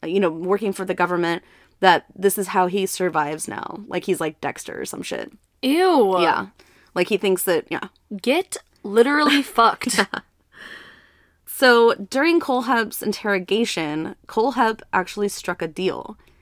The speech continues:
Speaker 1: In
Speaker 2: Of
Speaker 1: exchange for
Speaker 2: course
Speaker 1: a
Speaker 2: he did.
Speaker 1: full confession, he wanted three things.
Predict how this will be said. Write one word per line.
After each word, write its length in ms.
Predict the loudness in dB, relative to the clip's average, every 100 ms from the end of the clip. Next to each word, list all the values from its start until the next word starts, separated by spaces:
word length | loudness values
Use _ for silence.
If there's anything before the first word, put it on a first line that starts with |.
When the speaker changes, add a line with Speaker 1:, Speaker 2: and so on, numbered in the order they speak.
| _ _ _ -2
Speaker 1:
In 100 | 0
Speaker 2:
Of 40 |
Speaker 1:
exchange 560 | 2 2 4 4 2 2
for 140 | -2
Speaker 2:
course 100 | -2
Speaker 1:
a 40 | 0
Speaker 2:
he 40 |
did. 80 | 0
Speaker 1:
full 580 | -2 -14 -10 -2 0 0
confession, 880 | -2 -4 0 -2 -2 -6 -6 -6 -12 _ _ _ _ _
he 180 | 0 2
wanted 460 | 2 2 0 -4
three 400 | -12 -8 0 0
things. 540 | 0 -6 -6 -14 -16